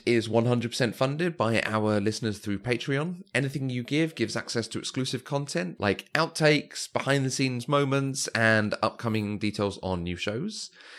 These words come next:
If you visit patreon dot com slash eloquent gushing, you can find out more. And if you want to keep up to date with the latest news and announcements, go to our homepage, eloquent gushing dot com, where you can sign up for the weekly newsletter, as well as find our other shows on the network.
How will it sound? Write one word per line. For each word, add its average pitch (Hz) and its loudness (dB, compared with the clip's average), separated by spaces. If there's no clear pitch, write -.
If 110 0
you 110 2
visit 101 2
patreon 110 0
dot 92 0
com 123 -2
slash - -8
eloquent 113 -2
gushing, 156 0
you 127 -6
can 98 -6
find 110 0
out 104 2
more. 139 -4
And 139 6
if - 0
you 135 4
want 139 0
to - -12
keep 135 0
up - 0
to 117 -4
date 117 4
with 107 0
the 107 0
latest 104 0
news 110 -2
and 107 -6
announcements, 117 -4
go 101 -2
to 98 -4
our 90 2
homepage, 123 -4
eloquent 143 -2
gushing 98 -6
dot 95 -6
com, 131 -2
where 90 -4
you 90 -6
can 95 -8
sign 156 -2
up - -4
for 104 -8
the 101 -6
weekly 107 -2
newsletter, 135 -4
as 104 -2
well 110 4
as 110 2
find 110 0
our 117 4
other 120 0
shows 127 0
on 143 -6
the 147 -4
network. - -6